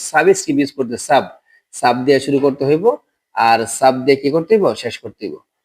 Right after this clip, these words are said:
শেষ করতে হইব। তার ভিতরে কি লাগাবো? টু। সাবের ভিতরে টু লাগাইলে টুটা নিচে চলে যাবে। তারপর হচ্ছে ও, ও লিখলাম, এই যে আমাদের প্যারা শেষ হয়ে গেল। তাহলে আমাদের প্যারাগ্রাফ কি? আমাদের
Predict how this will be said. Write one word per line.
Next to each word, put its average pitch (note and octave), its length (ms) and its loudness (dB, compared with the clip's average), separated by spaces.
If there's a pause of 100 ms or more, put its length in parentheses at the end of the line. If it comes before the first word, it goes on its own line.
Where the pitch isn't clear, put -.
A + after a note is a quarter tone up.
(560)
শেষ B2 200 0
করতে A2+ 160 -6
হইব। A2 120 0
তার B2+ 100 2
ভিতরে D3+ 220 0
কি F3 100 2
লাগাবো? G#3+ 200 2 (180)
টু। G#2+ 80 -10 (600)
সাবের E3 320 2
ভিতরে F3+ 280 0
টু F3+ 60 0 (100)
লাগাইলে G3+ 300 4 (260)
টুটা C#3 220 -4
নিচে C#3 220 -4
চলে C3 180 0
যাবে। F#2 180 -6 (420)
তারপর C3 180 0
হচ্ছে C#3 160 -4 (140)
ও, - 20 4 (340)
ও - 20 -6 (120)
লিখলাম, A2 280 -6 (120)
এই C#3 80 0
যে C#3+ 100 4
আমাদের B2+ 180 0 (100)
প্যারা C3 160 4 (100)
শেষ B2 160 -10
হয়ে C#3+ 160 -2
গেল। E3+ 100 2 (440)
তাহলে A#2+ 180 -2
আমাদের A#2 280 0
প্যারাগ্রাফ B2 440 2
কি? G3+ 120 0 (380)
আমাদের A#2+ 220 -8